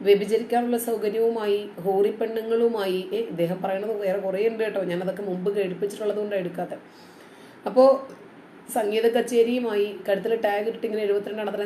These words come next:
നേരത്തെ നിർത്തിയൊക്കെ പിടിക്കുക, പോവുക. വെള്ളിയാഴ്ച ദിവസം ചന്തയുണ്ട്, ചൊവ്വാഴ്ച ദിവസം സംഗീത കച്ചേരിയുണ്ട്. ശരി, ഇതൊക്കെയുള്ള സ്വർഗത്തിന് വേണ്ടിയല്ലേ ഇവിടെ വിശ്വാസികൾ സഹജീവിയുടെ മതം നോക്കി കഴുത്ത്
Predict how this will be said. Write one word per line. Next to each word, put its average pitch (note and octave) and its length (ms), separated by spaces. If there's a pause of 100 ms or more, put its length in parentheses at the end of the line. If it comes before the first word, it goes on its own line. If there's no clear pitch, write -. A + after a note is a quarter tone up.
നേരത്തെ F#3+ 260
നിർത്തിയൊക്കെ F#3+ 420
പിടിക്കുക, F3+ 460
പോവുക. F#3 280 (180)
വെള്ളിയാഴ്ച F#3+ 420
ദിവസം G#3 340
ചന്തയുണ്ട്, F#3 540 (560)
ചൊവ്വാഴ്ച G3+ 500
ദിവസം G#3 260 (120)
സംഗീത F#3+ 340
കച്ചേരിയുണ്ട്. G3+ 560 (360)
ശരി, F#3+ 240 (340)
ഇതൊക്കെയുള്ള F3+ 580 (160)
സ്വർഗത്തിന് F3+ 680
വേണ്ടിയല്ലേ F3 580 (100)
ഇവിടെ F3 260
വിശ്വാസികൾ F3+ 680 (880)
സഹജീവിയുടെ F3+ 840 (120)
മതം F3+ 280 (140)
നോക്കി F3 360 (960)
കഴുത്ത് F3 380